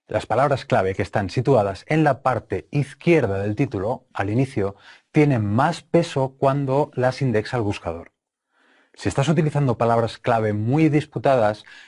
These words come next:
lo mejor es colocarlas en primer lugar, lo que se corresponde a la parte izquierda, y dejar el nombre del sitio al final, en la parte derecha.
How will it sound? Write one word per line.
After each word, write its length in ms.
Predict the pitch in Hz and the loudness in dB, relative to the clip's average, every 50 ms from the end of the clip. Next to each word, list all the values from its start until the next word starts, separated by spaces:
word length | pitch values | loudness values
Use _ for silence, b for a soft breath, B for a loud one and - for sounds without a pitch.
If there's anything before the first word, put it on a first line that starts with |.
| B B | B B
lo 100 | - 123 | 0 2
mejor 340 | 131 143 127 - 156 147 143 | 2 2 2 2 2 2 4
es 140 | 147 143 - | 2 0 0
colocarlas 680 | - 151 143 135 - 135 135 131 143 143 143 - - _ _ | 0 0 0 2 2 0 2 2 0 0 0 -4 -12 _ _
en 220 | - 131 120 107 | 0 2 2 2
primer 340 | - - 104 104 117 131 131 | 0 0 0 2 2 2 2
lugar, 440 | 139 135 123 101 92 87 - _ _ _ _ _ _ _ _ _ _ _ _ | 2 2 2 2 0 -2 -4 _ _ _ _ _ _ _ _ _ _ _ _
lo 100 | 95 92 | -6 -6
que 80 | - | -6
se 100 | 85 - | -8 -8
corresponde 480 | - - 87 87 - _ - 120 123 120 | -8 -8 -8 -8 -6 _ -2 0 2 2
a 40 | 120 | 2
la 140 | 120 110 - | 2 0 0
parte 260 | 131 123 120 - 131 | -2 -4 0 -2 -4
izquierda, 560 | 120 - _ - 143 131 123 113 113 123 - B B B B B | -4 -2 _ 0 0 2 2 0 0 0 -4 B B B B B
y 140 | 151 175 180 | 0 2 2
dejar 320 | 170 165 - - 151 147 | 2 2 0 0 0 2
el 100 | 143 143 | 2 2
nombre 240 | 147 151 156 151 151 | 2 2 2 2 2
del 140 | 147 139 131 | 2 2 0
sitio 360 | - 156 135 - 151 156 - - | -2 -2 0 2 2 0 2 0
al 100 | 123 110 | -2 -2
final, 460 | - - 113 104 95 90 85 _ _ _ | -2 -4 -4 -2 -4 -6 -10 _ _ _
en 120 | _ 110 113 | _ -4 -4
la 140 | 107 101 - | -4 -2 0
parte 320 | 127 131 - - 131 120 | -2 -2 0 0 0 0
derecha. 440 | 98 92 92 87 - - - - | 2 -2 -4 -10 -10 -18 -20 -20